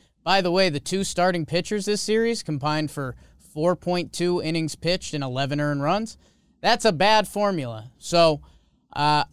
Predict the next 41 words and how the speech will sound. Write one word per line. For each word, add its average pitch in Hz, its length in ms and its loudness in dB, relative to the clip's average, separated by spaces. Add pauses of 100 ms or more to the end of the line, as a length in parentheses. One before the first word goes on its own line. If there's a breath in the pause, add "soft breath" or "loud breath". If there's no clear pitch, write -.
I 202 140 6
don't 262 140 6
know. 254 280 4
I 160 140 2
mean, 175 160 2
it's, 147 260 -2
it's 151 240 -2
very 190 460 2
much 185 340 0
a 156 140 2
fight 151 340 2
or 160 100 2
flight 160 420 0
point 156 260 -2
of 135 60 -4
the 127 60 -6
season. 190 640 -2 (220)
They 135 360 -2
would 175 160 0
have 170 260 0
to 170 100 -4
show 165 360 0
something 160 540 -2
differently 165 460 -2
than 143 220 -4
they 127 140 -6
have. 156 400 -2 (300)
And 202 160 0
they 277 100 2
can. 262 540 2
I 175 140 0
mean, 202 160 0
that's 208 200 2
why 214 160 6
it's 208 140 0
baseball. 220 500 2
That's 123 220 -6
why 170 160 2
it's 175 140 -2
beautiful. 165 560 -4
If - 220 -14